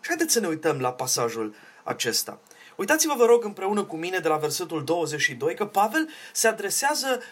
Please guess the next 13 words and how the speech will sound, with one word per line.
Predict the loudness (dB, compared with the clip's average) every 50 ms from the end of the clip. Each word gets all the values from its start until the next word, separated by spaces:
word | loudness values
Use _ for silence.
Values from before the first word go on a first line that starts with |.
| -6
unor | -2 2 4 6 4 4
categorii | 4 0 -2 -2 0 -2 -2 0 0 -2 0 0 -2 -4 -6 -10 -2
foarte | 2 2 2 4 2 0 0
specifice | 0 -2 -2 0 -2 -2 0 2 0 0 0 -2 -8 -6 -4 -4 -2 -2
de | -2 -4 -2
oameni. | -2 0 0 -2 -2 -6 -10 -14 -16 _ _ _ _ _ _ _
El | 2 2 2
vorbește | 2 0 -2 -2 -2 -2 -2 -2 -2 -2
soțiilor, | -2 -2 -4 -6 -6 -6 -4 -2 -2 0 0 2 2 2 0 0 -4 -12 _ _ _ _ _ _ _ _ _ _ _
el | 0 0 2 2
se | 2 0 0
adresează | 0 -2 -2 -2 0 0 0 0 0 -2 -2 -4 -4 -4 -6 -10 _ _ _
soților, | -2 0 2 2 4 4 2 2 2 0 -2 0 0 0 0 0 -4